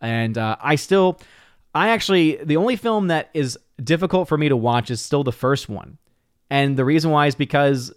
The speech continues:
even though it's been, you know, twenty fourteen, it's almost been ten years since the first film came out, the entire sequence with the dog gets me every time. As, as a dog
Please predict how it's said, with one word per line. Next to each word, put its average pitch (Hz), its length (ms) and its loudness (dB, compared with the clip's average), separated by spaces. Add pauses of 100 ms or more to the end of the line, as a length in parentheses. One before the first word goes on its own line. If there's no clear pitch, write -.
(420)
even 226 300 2
though 220 180 4
it's 160 140 -2
been, 151 420 2
you 143 80 -6
know, 117 160 -2
twenty 202 260 0
fourteen, 208 500 0
it's 127 140 -2
almost 170 320 -2
been 143 300 0 (420)
ten 185 240 2
years 123 580 0
since 135 440 0
the 127 120 -2
first 151 300 -2
film 147 240 0
came 131 240 -4
out, 113 380 -4 (800)
the 156 280 -2
entire 175 360 0
sequence 190 480 -2
with 170 80 -6
the 175 80 -8
dog 196 460 0 (600)
gets 226 220 -2
me 190 120 4
every 165 200 2
time. 95 340 -6 (360)
As, 123 220 -2
as 120 160 -4
a 117 60 -4
dog 165 500 2